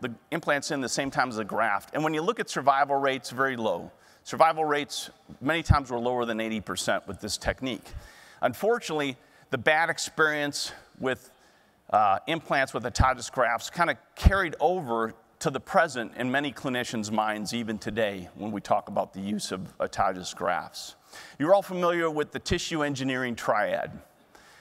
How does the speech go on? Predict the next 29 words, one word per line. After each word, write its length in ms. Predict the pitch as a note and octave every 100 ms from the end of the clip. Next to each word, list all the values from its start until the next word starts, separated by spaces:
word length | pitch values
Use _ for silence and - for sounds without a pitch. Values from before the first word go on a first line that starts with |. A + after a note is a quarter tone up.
| - -
The 80 | B2
triad 420 | - C3 C3 B2
of 100 | G#2
having 260 | C#3 B2+ A2
signaling 440 | - D3 D#3+ D3+
molecules 600 | B2 B2+ C3 - D#3 C3
or 80 | A#2
growth 300 | G#2+ B2+ A#2+
factors, 640 | - F#2 G2 G#2 A2 - - _ - - -
a 100 | A#2
scaffold 1040 | - - - D3+ E3 - A#2+ G#2+ G#2 C#3 - - - _ _ -
that's 360 | A#2+ - -
usually 420 | C3 A#2+ A#2 A2+ A2
some 280 | B2+ A#2
mineral 240 | A#2 B2 A2
construct, 800 | - B2+ B2+ - G#2 F#2 - - - - -
and 120 | D3 D#3+
then 120 | D3+
cells 460 | - F3 A#2+ A2
that 160 | G#2+ G2
are 80 | F#2
present, 460 | - G2 F#2+ F2
whether 260 | A2+ A#2+ B2
they're 140 | A#2
osteoblast 840 | A2+ C3 - D3+ A#2 B2 A#2+ A#2 A2+
or 160 | A2
mesenchymal 540 | G#2+ A2 A#2+ A2+ A2 A2
stem 320 | - A2 A2
cells. 520 | - F#2 D#2+ E2+ -